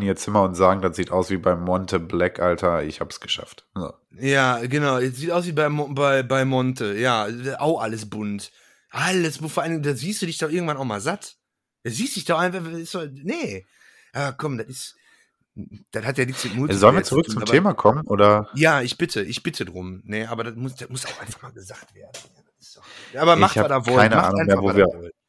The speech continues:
Speaker 1: Ich,
Speaker 2: Ja.
Speaker 1: ich, ich hab keine Ahnung mehr, wo wir ausgestiegen sind. Das muss irgendwo bei Fortnite gewesen sein. Ähm,
Speaker 2: Ja,
Speaker 1: was
Speaker 2: klar,
Speaker 1: ich auf jeden
Speaker 2: bunt,
Speaker 1: Fall sagen wollte
Speaker 2: Fortnite, ja.
Speaker 1: Ja, bunt, äh,
Speaker 2: Ja.
Speaker 1: Fortnite. Ein kleiner Callback zurück zu A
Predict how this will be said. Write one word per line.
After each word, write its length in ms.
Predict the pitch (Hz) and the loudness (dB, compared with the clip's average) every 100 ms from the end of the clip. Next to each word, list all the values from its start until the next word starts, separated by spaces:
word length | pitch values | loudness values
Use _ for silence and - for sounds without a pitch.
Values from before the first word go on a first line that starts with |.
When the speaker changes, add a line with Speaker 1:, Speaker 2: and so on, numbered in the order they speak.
| _ _ _ _ _ _ | _ _ _ _ _ _
Speaker 1:
Ich, 80 | 92 | 0
Speaker 2:
Ja. 120 | 92 | 0
Speaker 1:
ich, 140 | 110 113 | 0 -2
ich 220 | 110 120 | 0 0
hab 120 | 131 | 2
keine 200 | - 139 | 4 4
Ahnung 160 | 131 135 | 4 2
mehr, 140 | 123 | 2
wo 120 | 117 | 2
wir 120 | 113 - | 0 0
ausgestiegen 520 | 117 127 123 117 110 | 0 -2 -4 -6 -4
sind. 220 | 110 107 | -4 -4
Das 140 | 98 107 | -6 -4
muss 160 | 107 | -4
irgendwo 220 | 101 107 104 | -4 0 2
bei 120 | 95 | 2
Fortnite 400 | - 104 113 98 | 2 2 2 -4
gewesen 400 | 98 95 98 92 | -2 -2 -2 0
sein. 260 | 95 95 95 - - - - _ - | 0 0 -4 -14 -16 -16 -20 _ 0
Ähm, 380 | 95 92 95 - - - - | 2 2 -2 -12 -20 -12 -6
Speaker 2:
Ja, 80 | 127 | 2
Speaker 1:
was 80 | |
Speaker 2:
klar, 140 | 262 233 | 6 6
Speaker 1:
ich 40 | - | 6
auf 60 | |
jeden 100 | 135 | 4
Speaker 2:
bunt, 140 | 165 117 | 4 6
Speaker 1:
Fall 100 | 117 | 6
sagen 100 | 113 | 8
wollte 160 | 117 113 | 6 4
Speaker 2:
Fortnite, 280 | 101 95 147 | 0 -4 -8
ja. 240 | 156 87 _ _ _ _ _ _ _ | -10 -10 _ _ _ _ _ _ _
Speaker 1:
Ja, 260 | 117 104 107 | -2 -2 -2
bunt, 380 | - 98 101 101 | -10 0 0 0
äh, 20 | |
Speaker 2:
Ja. 60 | - | -6
Speaker 1:
Fortnite. 400 | - 92 92 87 - - - | -2 0 0 -6 -12 -18 -10
Ein 140 | 95 | -6
kleiner 380 | 87 110 131 131 | 2 4 4 2
Callback 580 | - - 123 127 120 - | 2 6 6 6 2 2
zurück 320 | 107 117 127 | 0 0 0
zu 160 | - | 0
A 120 | 95 | 2